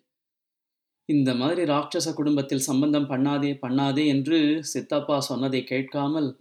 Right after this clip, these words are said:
செய்த பாவத்தை இப்போது அனுபவிக்கிறோம். புருஷன் மாப்பிள்ளை பொல்லாதவனாக இருக்கலாம். ஆனால் இப்படி தெருவில் விடக்கூடிய நிலைமைக்கு நான் என்ன செய்து விட்டேன்? இன்ஜெக்ஷன் பதினாறு போட வேண்டும் என்கிறார் டாக்டர்.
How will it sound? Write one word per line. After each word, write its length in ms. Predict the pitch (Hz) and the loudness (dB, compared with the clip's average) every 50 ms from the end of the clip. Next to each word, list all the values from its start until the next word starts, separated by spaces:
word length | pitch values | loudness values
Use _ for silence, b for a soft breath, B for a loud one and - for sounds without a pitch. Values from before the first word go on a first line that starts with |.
| _ _ | _ _
செய்த 440 | - - - - 113 113 131 151 143 | -16 -12 -6 -4 -2 0 0 -2 -2
பாவத்தை 440 | 131 139 131 127 127 127 123 - 151 | 0 0 0 0 -2 -4 -6 -4 -4
இப்போது 280 | 135 - - 139 127 123 | -4 -4 -2 -2 -2 -2
அனுபவிக்கிறோம். 600 | 117 113 127 135 135 135 131 - - - - _ _ _ _ _ _ _ _ _ _ _ _ _ _ _ _ _ _ _ _ _ _ _ _ _ - | -2 -2 -2 -2 -2 -2 -4 -6 -8 -12 -12 _ _ _ _ _ _ _ _ _ _ _ _ _ _ _ _ _ _ _ _ _ _ _ _ _ -4
புருஷன் 420 | 139 131 135 131 - 147 127 135 143 - _ _ _ _ | 0 0 0 0 0 -2 -2 -2 -4 -6 _ _ _ _
மாப்பிள்ளை 520 | - 135 131 131 131 - 147 139 135 131 131 | -2 -2 -2 -2 -2 -2 -2 0 2 2 0
பொல்லாதவனாக 720 | 131 131 123 120 127 135 139 139 139 143 143 139 135 143 | 0 0 -2 -2 0 0 2 2 2 2 4 2 2 2
இருக்கலாம். 440 | 147 135 131 - 135 123 123 - _ _ _ _ _ _ _ _ _ _ _ _ _ _ - | 0 -2 -2 -4 -6 -6 -8 -10 _ _ _ _ _ _ _ _ _ _ _ _ _ _ -8
ஆனால் 320 | 139 127 117 123 131 127 117 | -6 -4 -2 0 0 0 -2
இப்படி 320 | 113 110 - 143 131 127 | -4 -4 -4 -4 -4 -4
தெருவில் 480 | - 131 107 107 127 139 156 175 175 160 | -4 -6 -4 -2 0 2 2 2 2 2
விடக்கூடிய 500 | 160 151 165 160 - - 170 160 160 151 | 2 2 0 0 0 -2 0 2 2 2
நிலைமைக்கு 680 | 147 139 151 160 170 170 165 - - 175 151 135 127 | 4 2 2 2 0 -2 -4 -4 -4 -2 0 0 0
நான் 200 | 110 113 117 117 | -2 -4 -4 -4
என்ன 200 | 110 107 123 165 | -2 -2 -2 -2
செய்து 300 | 180 - 180 151 135 143 | -2 -2 -2 0 0 0
விட்டேன்? 340 | 135 135 131 - 127 127 127 127 _ _ _ _ _ _ _ _ _ - _ _ _ _ _ _ _ _ _ _ _ - | 0 -2 -2 -4 -6 -6 -6 -8 _ _ _ _ _ _ _ _ _ -20 _ _ _ _ _ _ _ _ _ _ _ -12
இன்ஜெக்ஷன் 480 | 117 123 131 147 156 151 - - 147 135 | -8 -6 -4 -4 -4 -4 -2 -2 -2 0
பதினாறு 480 | 131 139 120 127 131 131 131 123 113 110 | 0 0 0 0 0 0 0 0 -2 -2
போட 200 | 135 135 139 143 | -2 -2 0 2
வேண்டும் 300 | 135 131 123 120 135 131 | 0 0 0 0 0 -2
என்கிறார் 420 | 120 117 113 117 110 113 117 123 | -2 -2 -4 -4 -4 -4 -4 -4
டாக்டர். 420 | 127 127 117 117 - - 120 117 | -4 -4 -4 -4 -6 -10 -16 -16